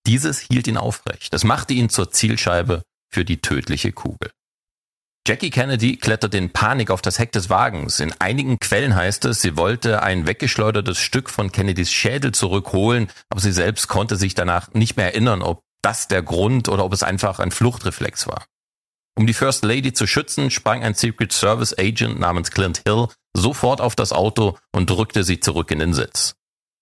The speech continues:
Der Fahrer beschleunigte anschließend in Richtung Parkland Memorial Hospital.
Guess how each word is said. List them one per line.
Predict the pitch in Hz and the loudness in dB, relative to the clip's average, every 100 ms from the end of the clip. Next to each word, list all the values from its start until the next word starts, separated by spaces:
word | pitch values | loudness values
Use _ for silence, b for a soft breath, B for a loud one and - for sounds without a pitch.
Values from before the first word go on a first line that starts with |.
| _ - | _ -4
Der | 87 | 0
Fahrer | 120 143 | 2 2
beschleunigte | 127 117 131 151 151 127 | 0 2 2 2 0 -2
anschließend | 107 117 - 110 101 110 - | -2 -2 0 0 2 0 0
in | - | -2
Richtung | 104 123 - 117 98 | 0 0 0 0 2
Parkland | 98 113 - 107 107 101 | 2 2 2 0 0 0
Memorial | 80 80 82 101 95 90 90 - | 0 2 2 2 2 0 -2 -4
Hospital. | - - - - | -4 -4 -6 -6